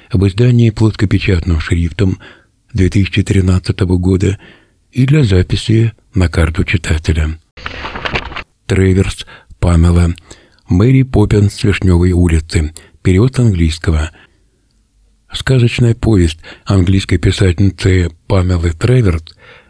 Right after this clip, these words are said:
"Годы жизни тысяча восемьсот девяносто девятый, тысяча девятьсот девяносто шестой", о необыкновенной няне Мэри Поппинс, которая появляется неизвестно откуда вместе с западным ветром и исчезает, когда ей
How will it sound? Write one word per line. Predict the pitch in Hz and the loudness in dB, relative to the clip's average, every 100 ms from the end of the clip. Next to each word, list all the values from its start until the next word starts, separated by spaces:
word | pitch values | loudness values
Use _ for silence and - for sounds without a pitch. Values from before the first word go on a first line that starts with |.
| - | -6
"Годы | 92 98 95 92 | -2 0 2 2
жизни | 92 85 92 | 0 0 0
тысяча | 101 95 95 | 0 0 -2
восемьсот | - 95 98 90 | -2 -2 0 0
девяносто | 92 90 82 92 | 0 0 0 0
девятый, | 87 95 95 - 80 - - - - | 0 0 0 -2 -6 -6 -18 -20 -4
тысяча | 101 - | -2 0
девятьсот | 95 95 - 92 | 0 0 0 -2
девяносто | 90 92 90 82 98 | 0 2 0 -2 -4
шестой", | - 90 - 131 127 - - - | -4 -4 0 0 0 -4 -20 -10
о | - 95 | -2 2
необыкновенной | 98 95 - 117 139 139 127 | 2 0 0 0 2 4 4
няне | 113 110 98 87 80 - _ - | 4 4 2 0 -2 -6 _ -4
Мэри | 90 90 85 80 | 0 2 2 0
Поппинс, | 123 131 87 85 78 - _ _ _ - | 0 -2 0 -4 -6 -14 _ _ _ -6
которая | 92 92 90 85 85 | -2 0 2 2 0
появляется | - 98 90 92 87 85 92 | -4 0 2 2 0 0 0
неизвестно | 95 90 87 87 101 87 | 2 2 2 0 0 0
откуда | - 147 110 82 - - | 0 0 0 -2 -6 -8
вместе | 95 95 98 - 90 | -2 0 0 0 -2
с | |
западным | 95 85 - 87 85 | 0 0 0 0 0
ветром | 85 123 123 113 110 - - - | 2 0 0 -2 -4 -8 -10 -2
и | 101 | -2
исчезает, | - 104 107 143 139 - | 0 0 2 2 0 -2
когда | 98 85 87 | -4 -2 0
ей | 87 90 92 | 2 2 0